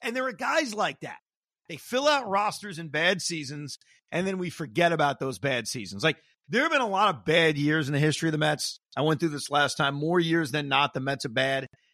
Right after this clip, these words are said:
If I just brought up two thousand twelve, like, other than Johan's no-hitter, what would you remember about them sucking that year? Like, you kinda forget. All those bad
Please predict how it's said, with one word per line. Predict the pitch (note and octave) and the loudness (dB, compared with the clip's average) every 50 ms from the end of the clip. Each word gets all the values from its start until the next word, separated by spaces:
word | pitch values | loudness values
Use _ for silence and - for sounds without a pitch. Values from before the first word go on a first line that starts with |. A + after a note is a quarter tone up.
| _ _ _ _ | _ _ _ _
If | - F#3 F3+ | -6 -2 0
I | A3+ C4 D4 D4+ C#4+ | 2 2 2 2 0
just | F#3+ G3 A#3 F#3 C#3+ A2+ | 0 -2 -4 -6 -6 -8
brought | B2 D#3+ F3 F3+ F3 E3+ D#3+ | -6 -2 0 0 0 0 0
up | D3+ C#3+ C3 - - - | -2 -4 -4 -6 -10 -10
two | - B3 B3 | -8 -8 -2
thousand | F#3 A#3+ A3 G#3 E3+ - F3 C#3 | 2 2 2 2 0 -6 -12 -16
twelve, | - - C#3 A#2 F#2+ - _ _ _ _ _ _ _ _ _ _ _ _ _ _ _ _ _ - | -14 -14 -14 -14 -14 -16 _ _ _ _ _ _ _ _ _ _ _ _ _ _ _ _ _ 0
like, | A3+ A#3+ A#3 - _ - | 0 0 0 -2 _ 4
other | D4+ D#4+ F4 E4+ F#4+ F#4+ E4 | 4 4 6 4 2 0 0
than | B3 C#4+ C#4 C4+ B3 A#3 G#3+ F#3 E3 - _ - | 0 0 2 2 2 0 -2 -6 -8 -12 _ -20
Johan's | C#3 B2 C#3+ F#3+ A3 A#3+ A3+ E3+ G#3 G#3 G3+ G3 D#3+ C3 | -4 2 4 4 6 4 4 2 2 2 0 0 -2 -2
no-hitter, | F3 F3+ E3 D#3 C#3+ B2 E3 D3 G#2 D2 - _ _ _ _ | -2 -2 -2 -2 0 0 0 0 -2 -4 -10 _ _ _ _
what | - B3+ F4+ | 0 2 4
would | G4 G4+ E4+ E4 | 4 4 4 4
you | F4 D#4+ D#4+ | 4 4 4
remember | A3+ F#3 F3 F3+ G3+ G#3 F3 E3 C#3 | 4 4 2 2 2 0 0 -4 -4
about | A#2+ D3+ D#3 D3+ - | -2 0 0 0 -2
them | D#3 C3 A2+ | -6 -8 -6
sucking | - - - - F#3 E3 - - B2 G#2 G2 | -6 -6 -2 0 0 -2 -2 -4 -8 -10 -10
that | F2+ E2 - - | -12 -14 -14 -14
year? | - A2 F#2 | -14 -14 -8
Like, | G2+ D3+ G3+ G3 - _ _ _ _ _ - | -4 -4 -4 -4 -6 _ _ _ _ _ -12
you | C#4 - | -12 -10
kinda | - - E4+ G#4+ A4+ - | -8 -6 -6 -4 -4 -6
forget. | - E4+ C#4+ F#3 A#3 D#4+ G4 - - - _ _ _ _ _ _ _ - | -8 -12 -8 -2 0 0 2 0 -2 -4 _ _ _ _ _ _ _ 2
All | A#3+ D#4 F#4+ | 2 4 4
those | G4+ G4 F#4 G#3+ | 6 4 4 2
bad | C#3 G#2+ - - A#3 C#4 C#4 B3+ - | 0 0 2 4 6 6 6 6 4